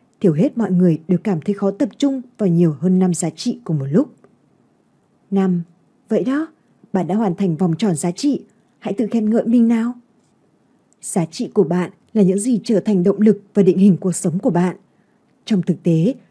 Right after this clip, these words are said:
những giá trị ấy đã thúc đẩy và xác định con người bạn, cho dù bạn có biết điều này hay không. Chỉ là bây giờ, bạn đã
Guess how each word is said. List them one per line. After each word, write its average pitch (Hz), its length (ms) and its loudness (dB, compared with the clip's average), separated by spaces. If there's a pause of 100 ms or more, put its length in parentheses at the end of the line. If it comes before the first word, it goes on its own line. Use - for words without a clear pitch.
(140)
những 196 140 4
giá 202 160 -2
trị - 200 -10
ấy 185 240 -2
đã - 80 -4
thúc - 240 -4
đẩy 220 240 4 (100)
và 190 100 -2
xác - 180 -6
định 262 160 -4
con 262 240 -4
người 220 120 4
bạn, 185 220 -2 (460)
cho 190 160 0
dù 156 380 -2
bạn 180 140 -2
có 233 80 0
biết 294 160 -2
điều 190 140 2
này 160 200 -2
hay 180 180 -2
không. 196 280 2 (840)
Chỉ 185 140 -4
là 143 120 -6
bây 160 200 0
giờ, 170 260 2 (300)
bạn 175 140 -2
đã 214 100 -2